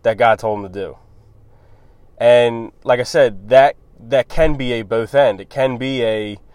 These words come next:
uh, this guy's answer's right, and this guy over here, his answer's right, even though they're pretty different from each other. Um, so, i-, in other words, when it comes down to it, it's like,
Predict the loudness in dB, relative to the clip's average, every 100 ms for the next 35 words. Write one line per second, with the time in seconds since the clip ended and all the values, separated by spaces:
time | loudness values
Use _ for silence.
0 | _ -20 _ -12 -10 -8 -10 -12 _ _
1 | _ -20 -20 -20 -8 -4 -2 2 4 2
2 | 2 0 -2 -10 0 2 2 0 _ _
3 | -8 -6 -2 -2 2 2 2 0 -6 -6
4 | -4 -4 -4 -2 -2 -2 -6 -10 -4 -4
5 | -4 -14 _ _ _ _ _ _ _ _
6 | -6 -4 2 4 4 2 -2 -12 _ _
7 | _ _ -6 -4 -4 -4 -4 -6 -6 -10
8 | -12 -6 -6 -6 -14 -20 _ _ _ _
9 | _ _ _ -20 _ -20 -12 -8 -6 -6
10 | 0 2 2 -2 -12 _ _ _ -20 _
11 | -20 -20 -16 -4 4 4 6 4 2 -2
12 | 0 0 2 4 4 2 -4 -2 2 2
13 | 2